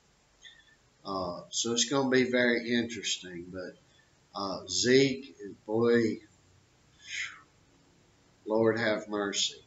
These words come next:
Uh, and I, and, and I will get to Kirk in a second, 'cause I am not going to downplay either one of these young men. Uh,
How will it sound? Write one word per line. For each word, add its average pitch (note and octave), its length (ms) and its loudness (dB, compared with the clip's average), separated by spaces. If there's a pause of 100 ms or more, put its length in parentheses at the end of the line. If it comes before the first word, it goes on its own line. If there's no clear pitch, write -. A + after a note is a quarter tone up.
(260)
Uh, F2 300 -8 (840)
and A2 120 -4
I, B2 240 2 (380)
and, G#2 240 -10 (140)
and G#2+ 220 -8
I A#2 60 -4
will A#2+ 220 -4
get A#2 260 0
to - 80 -8
Kirk A#2+ 460 2
in G2+ 160 -10
a G2 40 -8
second, - 500 -2 (240)
'cause - 360 -8
I G2+ 140 -6
am F2+ 280 -12
not A#2 280 0
going A2 280 -4
to G2+ 100 -10
downplay G2 800 -4 (120)
either G#2 300 -6
one G#2 260 -4
of F#2+ 80 -8
these F2+ 540 -6 (100)
young F#2+ 240 -14
men. F#2+ 280 -10 (1000)
Uh, F2+ 360 -6